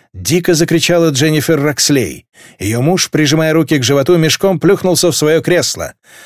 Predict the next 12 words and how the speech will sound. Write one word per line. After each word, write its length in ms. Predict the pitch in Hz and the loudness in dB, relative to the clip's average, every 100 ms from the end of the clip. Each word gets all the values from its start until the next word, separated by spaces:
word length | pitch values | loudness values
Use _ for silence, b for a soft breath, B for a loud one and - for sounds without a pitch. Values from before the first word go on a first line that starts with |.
| B | B
Сквозь 420 | - - 131 127 131 | -10 -4 -2 0 0
растопыренные 720 | 139 - 135 147 135 123 117 | -2 0 0 0 0 0 0
пальцы 340 | 151 143 - | -2 0 -2
хлестала 520 | 135 139 - 135 123 | -2 -2 -2 -2 -4
кровь. 420 | 113 107 87 - - b b b b | -4 -6 -6 -12 -18 b b b b
Запахло 580 | 92 78 101 131 123 131 | -8 -6 -2 -2 0 -2
порохом 560 | 120 160 151 131 143 139 | 0 0 0 0 -2 -2
и 60 | |
чем-то 400 | 120 - 156 135 | -2 -2 -2 0
отвратительным 720 | 139 131 131 - 156 147 143 135 | -2 0 -2 0 0 0 0 0
да 120 | 143 | 0
нельзя. 520 | 143 110 85 82 - | 0 -4 -6 -10 -12